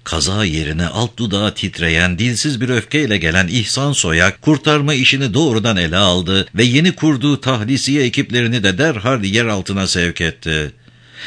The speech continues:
Yangının henüz ulaşmadığı ayaklardaki tahkimatın sökümü, ayakların uzaklaştırılması ve masrafın aza indirilmesi için tahkimatçılardan oluşan iki malzeme kurtarma ekibini de tahlisiye ekiplerinin arkasından yer altına indirdi.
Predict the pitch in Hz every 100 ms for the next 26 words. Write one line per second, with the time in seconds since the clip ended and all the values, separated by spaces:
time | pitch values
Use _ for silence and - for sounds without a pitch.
0 | - - 120 170 170 185 156 165 190 151
1 | 139 139 165 107 87 90 90 98 110 117
2 | 117 117 107 117 135 123 123 - 131 117
3 | 117 110 151 131 90 92 85 90 101 -
4 | - - 139 147 135 139 147 110 113 120
5 | 90 110 104 104 107 95 92 90 98 92
6 | 95 113 - 127 131 107 110 131 117 104
7 | 110 104 104 135 110 78 92 104 - 135
8 | 139 - 151 139 139 - 135 123 107 127
9 | 90 90 101 98 - 165 139 127 107 127
10 | 120 127 - 113 101 123 92 110 98 101
11 | 107 87 95 - 139 120 135 139 143 151
12 | 135 127 95 123 113 104 107 87 90 82
13 | 90 82 92 87 117 95 87 92 87 85
14 | 78 80 78 78 76 73